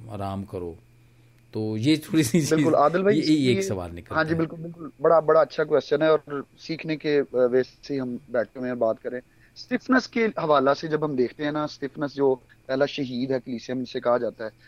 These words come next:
Speaker 2: इमाल
Speaker 1: हाँ
Speaker 2: की
Speaker 1: जी,
Speaker 2: किताब में
Speaker 1: इमाल
Speaker 2: उसका
Speaker 1: की
Speaker 2: जिक्र है।
Speaker 1: हाँ जी।
Speaker 2: और लिखा है कि जब वो लोग उसे पत्थर मार रहे थे और वो अपनी जान दे रहा था, तो वो ये कह रहा था कि "मैं इब्ने आदम,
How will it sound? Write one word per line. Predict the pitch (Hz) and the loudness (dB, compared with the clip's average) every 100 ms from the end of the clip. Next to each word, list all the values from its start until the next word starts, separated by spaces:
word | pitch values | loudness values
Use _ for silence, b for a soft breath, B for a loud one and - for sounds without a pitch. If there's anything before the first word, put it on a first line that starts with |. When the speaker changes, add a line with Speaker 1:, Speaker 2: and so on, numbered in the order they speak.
| b 123 | b -2
Speaker 2:
इमाल | 123 | 0
Speaker 1:
हाँ | 120 | 0
Speaker 2:
की | - | -4
Speaker 1:
जी, | |
Speaker 2:
किताब | 127 117 113 | -4 -2 -2
में | |
Speaker 1:
इमाल | 123 | -6
Speaker 2:
उसका | 95 117 | -6 -10
Speaker 1:
की | |
Speaker 2:
जिक्र | 110 127 117 | -8 -6 -4
है। | |
Speaker 1:
हाँ | 117 _ - 101 | -6 _ -14 -14
जी। | 95 - | -12 -2
Speaker 2:
और | 131 127 131 143 | 0 0 -6 -8
लिखा | 156 175 | 0 0
है | |
कि | 175 | 2
जब | 165 160 | 2 0
वो | 147 160 | 0 2
लोग | 160 139 - - | 4 4 2 -4
उसे | 160 151 | 0 2
पत्थर | - 131 - 156 | 0 -8 -8 -2
मार | 143 127 | 2 4
रहे | 135 | 2
थे | 131 143 | 2 2
और | 139 | 2
वो | 135 135 b b - | 2 2 b b -16
अपनी | 123 143 | -12 -8
जान | 135 131 135 | 0 2 4
दे | 135 | 6
रहा | 135 | 6
था, | 135 147 | 4 0
तो | 151 | 0
वो | 143 147 135 - _ | 2 2 2 -4 _
ये | 131 | -4
कह | 143 139 | 2 4
रहा | 143 | 2
था | 151 | 0
कि | 156 | -2
"मैं | 151 139 139 143 - | -2 0 0 0 -4
इब्ने | 151 156 160 | -8 -2 2
आदम, | 139 131 139 | 4 2 -2